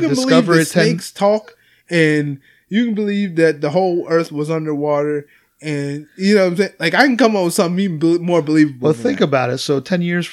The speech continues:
Speaker 2: thousand years from now or five thousand years from now, that, you write that book and somebody finds it,
Speaker 1: Some-,
Speaker 2: it
Speaker 1: yeah.
Speaker 2: unearths it somewhere and they think, "Look what we just found."
Speaker 1: And that's the reason I
Speaker 2: This
Speaker 1: s-
Speaker 2: was a religion from five thousand years ago.
Speaker 1: And that's the reason I said no. I was like, "No, I don't wanna do this," because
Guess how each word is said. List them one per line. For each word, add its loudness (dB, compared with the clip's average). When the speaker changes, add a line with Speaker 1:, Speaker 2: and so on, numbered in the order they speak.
Speaker 2:
thousand -2
years 0
from -8
now -6
or -8
five -6
thousand -4
years -6
from -8
now, -10
that, -4
you 0
write 0
that -4
book -4
and -8
somebody 0
finds -4
it, 0
Speaker 1:
Some-, -8
Speaker 2:
it 2
Speaker 1:
yeah. 0
Speaker 2:
unearths 4
it -4
somewhere -6
and -6
they -6
think, -10
"Look -4
what 4
we 0
just -4
found." -6
Speaker 1:
And 2
that's 0
the 0
reason -2
I 0
Speaker 2:
This 2
Speaker 1:
s- -2
Speaker 2:
was 0
a 4
religion 4
from -8
five -2
thousand -2
years -4
ago. -6
Speaker 1:
And 0
that's -2
the -2
reason -2
I -2
said -2
no. -2
I 2
was 0
like, 0
"No, -2
I 2
don't -2
wanna -2
do -4
this," -2
because -4